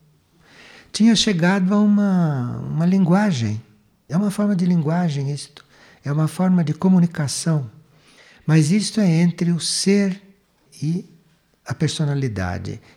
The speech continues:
É entre a alma e aquele que está buscando. É dessa busca da alma, é dessa busca desse nível mais interno,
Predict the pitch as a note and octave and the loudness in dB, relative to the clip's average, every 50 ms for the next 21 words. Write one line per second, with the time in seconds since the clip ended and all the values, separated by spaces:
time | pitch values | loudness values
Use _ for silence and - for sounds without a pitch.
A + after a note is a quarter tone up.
0 | _ - A2+ A#2 C3+ D#3 D#3 C#3+ - D#3 D#3 D3 C#3 C3+ C#3+ D#3 D#3+ E3 E3 D#3+ | _ -8 -4 -2 -2 -2 -2 -2 -2 -4 -2 -2 -2 -2 -2 -2 -2 0 0 -2
1 | E3 E3 E3+ E3 E3 - - _ _ _ _ - C3 C#3+ D3+ D3+ D3 - - D3 | -2 -4 -6 -8 -14 -20 -20 _ _ _ _ -8 -4 -4 -2 -4 -4 -4 -4 -4
2 | C#3 C#3 C#3+ - - - - - B2+ B2 B2+ C3+ B2 - - - - - G2+ F2+ | -4 -4 -4 -6 -8 -8 -6 -6 -6 -4 -2 -4 -4 -4 -6 -8 -6 -4 -2 -2
3 | D#2+ D#2 D#2 D#2+ F2+ - _ _ _ _ _ _ _ _ _ _ _ _ _ _ | -2 -4 -6 -10 -12 -16 _ _ _ _ _ _ _ _ _ _ _ _ _ _
4 | _ _ _ _ _ _ _ _ _ _ _ _ _ _ _ _ _ _ _ _ | _ _ _ _ _ _ _ _ _ _ _ _ _ _ _ _ _ _ _ _
5 | _ _ _ _ _ _ _ _ _ _ - C#3+ C3+ C#3 E3+ G3+ F#3 - - D#3+ | _ _ _ _ _ _ _ _ _ _ -4 -4 -2 0 0 0 0 0 -2 -2
6 | C#3 A2 G#2 G#2+ D3+ F3+ F#3 E3 - - - - A#2 G#2 F#2 G2 - _ _ _ | -4 -4 -2 0 0 2 0 0 -4 -6 -8 -6 -6 -6 -6 -8 -12 _ _ _
7 | _ - A2 G#2+ C#3 C#3+ C3+ A#2 B2 C#3+ D#3 D3+ C#3+ B2 A2 G#2 F#2+ G2 A#2 B2+ | _ -10 -6 -4 -2 -2 0 0 0 2 2 2 0 0 -2 -2 -4 -4 -8 -10
8 | - _ _ C#3 B2+ A#2+ A#2 D#3 E3+ D#3 - - C#3+ A#2 G#2 G#2 C3 D#3+ F3 D#3 | -14 _ _ -8 -6 -4 -2 -2 -2 0 -2 -2 -4 -4 -4 -2 0 0 2 0
9 | - - - - G#2+ G2 - - A2 G#2 C3 C3 - - - C#3+ B2+ B2 C3+ C#3+ | -2 -4 -8 -8 -10 -10 -10 -10 -8 -6 -4 -4 -4 -4 -4 -2 -2 -2 0 0
10 | C#3 A#2+ A#2 A2+ G#2+ A2 G#2 G2+ G2+ G2 G#2 G2 G2 F#2 - - F3 E3+ C#3+ A2+ | 0 0 0 0 0 0 0 0 0 0 -2 -2 -4 -2 -2 0 0 2 0 0
11 | G#2 G2 F#2+ F#2+ A#2 | -2 -6 -8 -8 -10